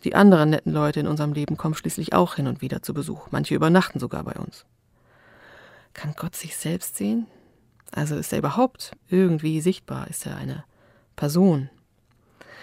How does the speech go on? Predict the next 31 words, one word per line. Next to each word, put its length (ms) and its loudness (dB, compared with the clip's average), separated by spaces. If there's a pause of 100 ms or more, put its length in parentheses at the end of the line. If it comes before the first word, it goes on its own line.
(800)
Dass 160 -2
zu 80 0
Gott 260 0
Beziehung 560 8
möglich 300 4
ist, 260 -2
das 200 -2
sieht 220 2
unsere 340 0
Dreijährige 640 -4
ja 320 -4
und 280 -4
es 200 -8
lässt 300 -6
wohl 180 2
vermuten, 580 2
dass 200 0
er 60 2
eine 160 0
Person 440 0
ist. 380 -10 (1120)
Aber 180 -2
kann 160 6
das 100 4
überhaupt 300 -4
sein, 300 4
wenn 120 4
man 100 2
ihn 140 2
nicht 240 -2
sieht? 320 -2